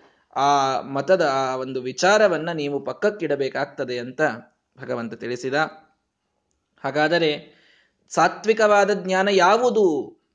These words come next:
ಅಂತ ಪ್ರಶ್ನೆ ಬಂತು. ಇದೆಲ್ಲ ಆಸುರಿ ಜ್ಞಾನ ಅಂತಂದ ಹಾಗಾಯ್ತು. ಭಗವಂತ ಮತ್ತು ನಾವು ಒಂದು, ಈ ಜಗತ್ತು ಅನೀಶ್ವರ,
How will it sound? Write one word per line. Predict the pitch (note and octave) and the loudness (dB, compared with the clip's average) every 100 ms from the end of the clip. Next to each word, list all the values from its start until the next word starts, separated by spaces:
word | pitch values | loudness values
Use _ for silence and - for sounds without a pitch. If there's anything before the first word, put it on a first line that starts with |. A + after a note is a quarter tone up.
| _ _ | _ _
ಅಂತ | D#3+ F3 | -8 -6
ಪ್ರಶ್ನೆ | E3+ D#3+ E3+ | -4 -6 -4
ಬಂತು. | D#3+ D3 A2 - _ _ _ _ _ | -4 -4 -6 -16 _ _ _ _ _
ಇದೆಲ್ಲ | D3 D3+ F3 F#3 F#3+ | -2 2 4 4 4
ಆಸುರಿ | G3 E3+ E3+ F#3+ F#3 | 4 4 4 4 4
ಜ್ಞಾನ | F3+ F3 E3+ E3+ | 4 -2 -2 -2
ಅಂತಂದ | F3 F3+ E3+ E3+ | -4 -6 -8 -4
ಹಾಗಾಯ್ತು. | F3 E3+ E3+ E3 C#3 - _ _ _ _ _ _ _ _ _ C3 | -2 0 0 0 -6 -14 _ _ _ _ _ _ _ _ _ -8
ಭಗವಂತ | C#3+ D3+ D#3 D#3 D#3 D3+ D3+ - - _ _ _ _ _ | -2 0 0 0 2 4 2 0 -10 _ _ _ _ _
ಮತ್ತು | C#3+ D3 - | -6 -6 -2
ನಾವು | D3+ D3 D3 | -2 2 2
ಒಂದು, | D3 C#3+ C#3+ D3 D3 - _ _ _ _ _ _ _ _ _ _ _ _ _ _ _ _ - | 2 0 -2 -2 -4 -12 _ _ _ _ _ _ _ _ _ _ _ _ _ _ _ _ -4
ಈ | F3 | 0
ಜಗತ್ತು | D#3 D3+ D#3+ - | 2 0 0 -4
ಅನೀಶ್ವರ, | D#3 D#3 E3 D#3+ D#3+ | -2 -2 -4 -2 0